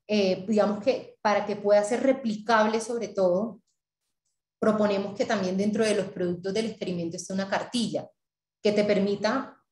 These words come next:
te-, digamos que poner en papel las lecciones aprendidas,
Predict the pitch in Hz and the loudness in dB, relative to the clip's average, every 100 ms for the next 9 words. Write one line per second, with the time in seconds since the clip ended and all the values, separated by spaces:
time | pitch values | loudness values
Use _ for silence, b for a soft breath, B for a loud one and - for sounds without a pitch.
0 | _ _ _ 220 - 196 190 - 220 196 | _ _ _ -6 -2 0 -2 0 0 2
1 | 180 - - _ _ - 208 196 196 196 | 0 -6 -14 _ _ 2 4 4 4 2
2 | 202 226 220 208 190 196 190 202 208 208 | 0 0 2 2 0 -2 -6 -6 -4 -4
3 | - 190 190 214 202 185 185 202 262 - | -6 -8 -6 -6 -8 -6 -4 -4 -6 -12
4 | - | -16